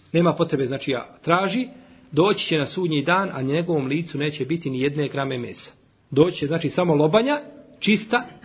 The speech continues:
kao pogrda njemu, da se zna da je on tražio i uzimao imetak ljudi, a nije imao potrebe, znači, za tim imetkom i nije mu pripadao. Čovjeku je dozvoljeno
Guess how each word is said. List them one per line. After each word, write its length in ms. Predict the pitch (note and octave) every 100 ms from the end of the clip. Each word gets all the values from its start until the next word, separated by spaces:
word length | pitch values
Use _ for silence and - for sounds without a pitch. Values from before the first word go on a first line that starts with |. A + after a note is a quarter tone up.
| -
kao 280 | - D#3+ - -
pogrda 400 | A3+ G3+ F3 E3
njemu, 280 | F3+ F3+
da 120 | D3+ C#3
se 140 | C#3+
zna 260 | B2 E3+ D3+
da 100 | C#3
je 60 |
on 180 | D3 C#3
tražio 540 | C3+ C3+ D3+ D3+ E3
i 80 | B2+
uzimao 380 | C#3+ D3+ D3 C3+
imetak 420 | B2 C#3+ C#3 -
ljudi, 280 | B2 C#3+ D#3
a 80 | B2+
nije 160 | C3 C3
imao 260 | C3 C#3+ - - -
potrebe, 460 | D3 C#3+ B2+ D3+ D#3 -
znači, 260 | B2+ C#3 C3
za 80 | B2
tim 200 | - C3
imetkom 420 | A#2+ C3+ - B2+
i 40 |
nije 160 | B2 B2
mu 140 | B2+ C3 - -
pripadao. 420 | - D#3 B2+ G#2+ - - - _ -
Čovjeku 460 | - D#4+ C#4 G#3+ G#3+
je 100 | E3+
dozvoljeno 560 | A3 A3 A#3+ A#3+ A#3